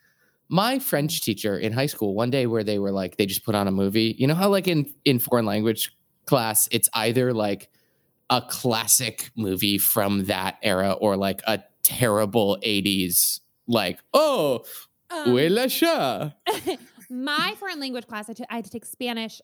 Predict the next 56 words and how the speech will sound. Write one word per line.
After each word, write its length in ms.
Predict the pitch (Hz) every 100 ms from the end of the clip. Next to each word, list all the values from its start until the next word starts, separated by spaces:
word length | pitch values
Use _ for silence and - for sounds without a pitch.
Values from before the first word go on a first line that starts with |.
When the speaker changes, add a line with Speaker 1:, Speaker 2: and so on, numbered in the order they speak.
| _
Speaker 2:
uh, 380 | 226 208 202 196 -
was 240 | 233 208
not 260 | 226 233 -
like 220 | 214 -
that, 240 | 180 151 - -
uh, 220 | 220 185 -
'cause 100 | 262
it 140 | 233 214
was 200 | 220 208
chaos 560 | 196 170 180 311 330
because 200 | - 214
she 140 | 196 208
was 180 | 190 185
a 60 |
kid 180 | - 196
in 100 | 190
our 140 | 180
class's 420 | 175 190 170 175 180
mom. 460 | 160 143 185 294 370 _ _
Speaker 1:
Okay. 720 | 170 - 160 117 113 160 233 233
Speaker 2:
And 20 |
every 280 | 233 190 254
day 280 | 233 202 214
she 160 | -
would 100 | 214
just 220 | 202 196 -
go 160 | 202
around 260 | 190 175 180
asking, 560 | 196 190 - 202 185 170 -
uh, 240 | 185 160 -
who 480 | - 233 208 190 175 -
had 160 | -
a 40 | 180
boyfriend 340 | 180 170 175
and 100 | 170
who 80 | 180
had 100 | 165
a 40 |
girlfriend 400 | - 156 160 143
and 100 | -
who 60 | 185
was 120 | -
dating 280 | - - -
who. 100 | 202 - _ _ _
So 240 | - 240 -
that 180 | 226 240
is 160 | 226 -
the 140 | 226 233
only 160 | 226 208
thing 140 | 208
I 40 | 185
can 120 | 185
sp-, 160 | - - -
say 160 | 175
in 80 | 170
Spanish. 440 | - - - -